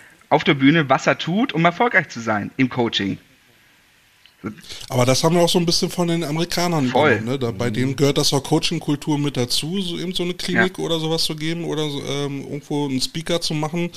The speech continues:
Speaker 3: Oder wird sogar
Speaker 2: um sein
Speaker 3: erwartet
Speaker 2: Wissen zu
Speaker 3: irgendwie,
Speaker 2: teilen.
Speaker 3: ne? Ja.
Speaker 2: Ja, und, ähm,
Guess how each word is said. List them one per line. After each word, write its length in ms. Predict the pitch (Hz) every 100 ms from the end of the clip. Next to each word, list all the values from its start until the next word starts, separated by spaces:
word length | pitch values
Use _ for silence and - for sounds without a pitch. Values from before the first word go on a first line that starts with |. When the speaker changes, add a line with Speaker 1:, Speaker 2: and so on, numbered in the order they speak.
| -
Speaker 3:
Oder 160 | 123 123
wird 100 | 127
sogar 240 | 120 110
Speaker 2:
um 60 | 120
sein 80 | 139
Speaker 3:
erwartet 200 | 139 165
Speaker 2:
Wissen 120 | 156
zu 80 | 117
Speaker 3:
irgendwie, 160 | 120
Speaker 2:
teilen. 180 | 147 139
Speaker 3:
ne? 200 | 110 139 - - - 127 - - -
Ja. 60 | 113
Speaker 2:
Ja, 180 | 127 131 -
und, 340 | 127 123 127 127
ähm, 460 | 123 123 123 120